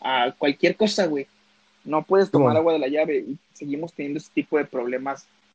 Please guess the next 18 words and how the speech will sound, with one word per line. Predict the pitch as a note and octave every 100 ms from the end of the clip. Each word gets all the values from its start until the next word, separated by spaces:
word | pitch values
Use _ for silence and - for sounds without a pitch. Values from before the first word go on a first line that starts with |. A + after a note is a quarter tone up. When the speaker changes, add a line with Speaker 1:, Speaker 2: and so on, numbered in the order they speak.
| _
Speaker 1:
de | C#3+ C3+
tercer | - C3+ - D3
mundo | D3+ D3+ D#3 D#3+
y | C#3+
jamás | - C3+ C#3 C#3+
vamos | D3+ D3+
a | D3+
poder | - B2 D3
avanzar | C3+ B2 - D3 - _ _ _ _ _ -
a | C3 C3+
primer | C3+ C3+ C#3+
mundo | D3 D3+ D3+
si | _
seguimos | - C3 C#3 C#3+
teniendo | - C3 B2
ese | B2 -
tipo | C3 - A#2
de, | G2+